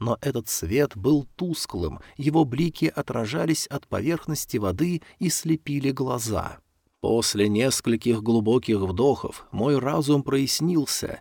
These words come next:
и я заметил, что потерял нож. Застрял он в теле чудовища, или я уронил его уже после,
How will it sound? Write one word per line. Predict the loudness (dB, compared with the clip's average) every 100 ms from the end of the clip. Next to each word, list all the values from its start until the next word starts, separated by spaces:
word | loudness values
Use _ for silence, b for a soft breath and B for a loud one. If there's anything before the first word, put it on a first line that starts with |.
| _
и | -4
я | -2 -2
заметил, | 0 0 2 4 4 2 -2
что | -2 -2
потерял | 0 0 2 2 2
нож. | 0 -2 -4 -8 -10 -14 _ _
Застрял | -8 -4 -4 -4 -2 2 2 2
он | 0
в | -2 -4
теле | 0 2 2
чудовища, | 0 -2 0 0 -2 -4 -6 -10 b
или | 0 2
я | 2 2 2
уронил | 2 2 4 6 6
его | 4 2 2
уже | 0 -4 -4
после, | -2 -2 -2 -2 -4 -6